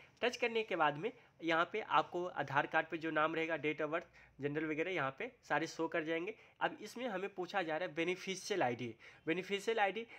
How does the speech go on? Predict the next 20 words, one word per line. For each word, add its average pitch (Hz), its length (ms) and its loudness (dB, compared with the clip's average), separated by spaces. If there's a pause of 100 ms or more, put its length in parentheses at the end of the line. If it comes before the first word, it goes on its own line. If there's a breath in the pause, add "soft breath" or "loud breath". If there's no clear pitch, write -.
(160 loud breath)
जो 165 160 0
होते 180 260 0
हैं 202 180 -4
जब 165 280 2 (500 soft breath)
आप 160 280 4
कोविड 170 280 0
वैक्सीन 165 380 0
का 170 220 2
जो 151 160 -6 (320)
वैक्सीन 139 380 0
का 180 140 -2
सर्टिफिकेट 175 520 -2
होगा 165 220 0
उस 180 220 -8
पे 208 180 -4
एक 214 180 -6
beneficial 160 560 -2
आईडी 156 220 2
होता 160 220 -2
है, - 240 -10